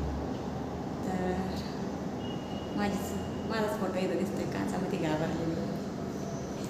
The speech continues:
म्हटलं, कोणी खिडकीमध्ये काचामध्ये मीच दिसले,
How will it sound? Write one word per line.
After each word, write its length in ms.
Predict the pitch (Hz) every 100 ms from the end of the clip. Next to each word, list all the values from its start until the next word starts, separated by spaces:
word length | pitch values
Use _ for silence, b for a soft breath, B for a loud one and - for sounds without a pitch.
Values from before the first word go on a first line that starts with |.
| -
म्हटलं, 280 | 220 190 170
कोणी 320 | - 196 165 160 - - - - - - - - - - - - - - - - - - - - - - - - - - - - - - - - - - - - - - - - - - - - - - - - -
खिडकीमध्ये 460 | 208 208 208 185
काचामध्ये 560 | 180 196 202 190 190 196
मीच 220 | 202 208
दिसले, 300 | 202 - 160